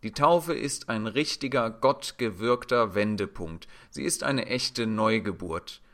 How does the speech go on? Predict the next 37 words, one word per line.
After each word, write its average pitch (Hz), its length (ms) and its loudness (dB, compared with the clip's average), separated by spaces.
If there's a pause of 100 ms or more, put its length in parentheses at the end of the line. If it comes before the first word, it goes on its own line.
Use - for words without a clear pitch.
(360)
Dieses 104 300 -4
Wasserbad 135 640 6
ist - 220 -8
eine 110 340 -2
Reinigung, 131 560 2 (320)
die 113 100 0
auf 123 140 -2
die - 160 -4
Ewigkeit 127 640 2
angelegt 107 560 -2
ist - 340 -4 (260)
und 117 200 -4
auch 117 160 2
ewig 123 480 0
hält. 107 480 -4 (480)
Sie 113 120 -10
stellt 143 400 2
alles 123 280 0
andere 135 440 4
in 113 160 -2
den 107 160 -2
Schatten, 95 640 -2
alle 117 240 4
Mächte 120 500 0
und 104 220 -6
Gewalten, 110 680 2
die 98 140 -4
auf 101 160 -6
dieser 123 320 0
Erde 95 240 0
herrschen. 92 560 -6 (580)
Da 107 100 0
bedient 127 380 -2
sich 139 240 -4
Paulus 147 460 0
eines 113 320 -2
Bildes, 151 540 0